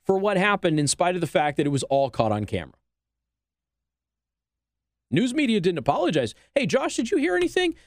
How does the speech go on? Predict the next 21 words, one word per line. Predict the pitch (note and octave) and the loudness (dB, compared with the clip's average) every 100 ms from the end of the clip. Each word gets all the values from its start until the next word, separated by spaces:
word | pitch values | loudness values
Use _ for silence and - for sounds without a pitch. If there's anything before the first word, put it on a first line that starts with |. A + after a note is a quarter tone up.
| _ _ _ | _ _ _
as | A#3+ G#3 | -2 0
a | |
news | A3+ B3+ | 0 0
guy | A3+ C4+ C#4 | 0 -2 -2
for | G#3+ | 0
the | |
local | G3+ A3+ G#3+ | 0 0 0
news | A3 G3+ | 0 0
media | A#3 G#3 | -2 0
apologizing | - A3 A3 A3+ A3 | 0 0 0 0 -2
to | F3+ | -2
the | |
Proud | F3+ G#3+ G#3+ | 0 -2 0
Boys | G#3+ | -2
for | - D3 | -2 -2
lying | E3 G3+ G3+ | 0 0 0
about | G3+ G3 | -2 -2
their | E3 | -4
conduct | C#3+ F3+ G3 G3 D3+ | -2 0 0 -2 -4
in | |
Kalamazoo? | D3 G3 F3+ E3 F#3+ A3 | 0 0 0 0 -2 -2